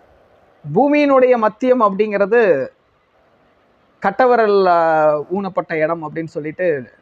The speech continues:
நடராஜரனுடைய அந்த விஷயங்களை சொல்லுவாங்க. நிறைய அது சம்மந்தப்பட்ட பதிவுகள்லாம் நீங்க தெரிஞ்சிருப்பீங்க,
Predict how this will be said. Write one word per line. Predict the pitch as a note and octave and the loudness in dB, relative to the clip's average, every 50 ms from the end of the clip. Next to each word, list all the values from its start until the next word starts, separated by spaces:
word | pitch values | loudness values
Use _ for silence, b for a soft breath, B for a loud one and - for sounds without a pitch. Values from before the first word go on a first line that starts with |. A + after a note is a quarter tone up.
| C#3+ | -8
நடராஜரனுடைய | D#3 E3 D#3+ F3 F#3+ F#3 E3+ E3+ E3 D#3+ D#3 D3 C#3 C#3 D3 C#3+ C3+ C3 | -4 -2 2 2 2 2 2 -2 -4 -6 -6 -10 -12 -10 -8 -8 -8 -8
அந்த | B2 B2 B2+ | -10 -10 -12
விஷயங்களை | B2 C3+ C3 - - D3+ C#3+ C#3 C3+ C3 - | -14 -16 -16 -14 -16 -16 -14 -12 -14 -14 -14
சொல்லுவாங்க. | D3 C#3 C#3+ C#3 C3 C3+ G3 D#4+ C4+ | -12 -10 -8 -8 -10 -10 -14 -18 -10
நிறைய | E3+ E3 E3 F#3 F#3+ F#3 | -4 -2 0 2 2 2
அது | F3 D#3+ | 0 -2
சம்மந்தப்பட்ட | - - D#3+ D#3+ D#3+ D#3+ D3 D#3 C#3 - D3 C#3+ B2+ - - _ _ _ _ _ _ _ _ _ _ | -4 -10 -12 -10 -10 -10 -10 -10 -8 -6 -4 -4 -4 -6 -10 _ _ _ _ _ _ _ _ _ _
பதிவுகள்லாம் | - F3+ F#3 G3 F#3+ F#3+ F3+ F3+ F3+ F3 | -2 0 2 2 2 2 0 0 0 -2
நீங்க | E3+ E3 D#3 D3+ C#3 | -2 -4 -6 -4 0
தெரிஞ்சிருப்பீங்க, | F3 E3+ E3+ E3+ E3+ F3+ D#3+ - D#3 D3 D3+ | 0 0 0 0 -4 -6 -6 -6 -8 -10 -8